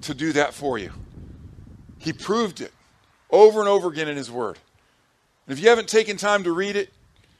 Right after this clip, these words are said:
take some time and read his story. Matthew, Mark, Luke, and John in particular. Read those stories and see what he did for you.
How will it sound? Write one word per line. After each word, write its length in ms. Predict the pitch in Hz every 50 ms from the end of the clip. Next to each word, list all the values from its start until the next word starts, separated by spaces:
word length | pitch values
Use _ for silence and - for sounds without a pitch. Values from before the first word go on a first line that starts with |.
| _
take 220 | - - 247 240 -
some 160 | - 220 190
time 220 | - 208 202 196
and 120 | 185 170 165
read 220 | 175 185 185 165
his 140 | 143 127 -
story. 400 | - - 156 139 127 110 95 - - _ _ _ _
Matthew, 380 | - 196 208 214 180 165 180 175
Mark, 280 | 170 180 175 160 -
Luke, 220 | 160 170 165 - 160
and 100 | 147 135
John 260 | 139 156 147 147 139
in 80 | 139
particular. 540 | 120 131 - - 135 123 - - 107 90 76 - _ _ _ _ _ _ _ _ _ _ _ _ _ _
Read 280 | - 196 254 254 254 233
those 220 | 208 208 190 156
stories 320 | - - 185 180 175 139 143
and 100 | 156 135
see 300 | - - - 240 240 247
what 200 | 233 226 185 143
he 120 | 175 190
did 320 | 180 160 139 180 180 165 120
for 160 | - 147 147
you. 240 | 131 117 107 92